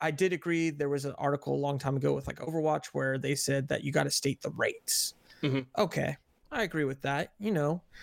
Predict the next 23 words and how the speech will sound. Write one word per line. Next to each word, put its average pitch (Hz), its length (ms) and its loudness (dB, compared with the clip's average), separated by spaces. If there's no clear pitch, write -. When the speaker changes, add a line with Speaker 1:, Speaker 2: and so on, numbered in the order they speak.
Speaker 1:
if - 100 -10
you're 208 100 2
gonna 202 120 0
make 185 180 -2
a 180 40 0
loot 170 220 0
box 165 280 0
system 180 380 0
and 135 140 0
people 165 240 0
wanna 160 220 0
know 160 140 4
the 156 120 -4
rates, 160 440 -2
you 143 120 2
should 175 180 2
disclose 339 460 0
that - 240 -2
to - 100 -2
them. - 200 -2
Simple 139 420 0
as 190 120 -2
that. - 340 -2